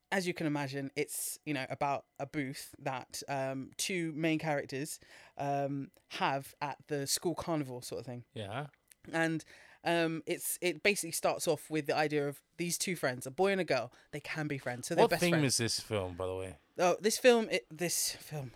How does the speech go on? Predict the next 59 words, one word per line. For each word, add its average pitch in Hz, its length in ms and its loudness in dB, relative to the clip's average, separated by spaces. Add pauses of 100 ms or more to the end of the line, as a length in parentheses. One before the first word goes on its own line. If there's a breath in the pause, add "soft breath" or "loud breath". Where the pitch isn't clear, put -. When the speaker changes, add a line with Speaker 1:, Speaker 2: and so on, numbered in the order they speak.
Speaker 1:
I 156 100 -6
don't - 120 -8
even 147 100 -2
wanna 139 160 -6
call 147 140 -6
it 127 60 -12
film. 135 120 -8 (240 loud breath)
This, 226 100 4
Speaker 2:
What 151 100 4
genre 147 340 6
is 92 120 0
it, 90 100 -8
Speaker 1:
this 196 220 0
Speaker 2:
Captain? - 100 2
Speaker 1:
is 214 200 0
teen 226 440 -2
romance. 160 600 0
Speaker 2:
Okay, 110 260 0
teen 135 220 -2
romance. 113 420 0
Speaker 1:
Teen 226 220 0
romance, 143 640 -4
yeah. 123 140 -2 (640 soft breath)
And, 175 320 2
um, 160 400 4 (340 loud breath)
so 202 120 6
it's 170 360 6
about 196 200 4
two 240 140 2
best 185 200 4
friends 170 240 4
go 170 140 4
on 165 100 4
a 151 60 2
journey, 143 480 2 (160)
Speaker 2:
Yeah. 143 300 2
Speaker 1:
um, 143 160 -2
of, 143 340 0
like, 135 260 0
discovery. 131 500 -2
They're 135 180 -4 (160)
a 143 80 -2
boy 170 240 4
and 156 80 4
a 147 40 0
girl. 135 280 0 (280 loud breath)
Uh, 143 160 0
the, 147 320 0
then 185 280 -2
there's 180 180 2
no 190 140 4
romanticness 175 680 0
between 147 320 -2
them, 127 120 -6
but 104 120 -6
the 147 60 0
girl 180 200 6
kinda 160 220 -2
fancies 143 500 -2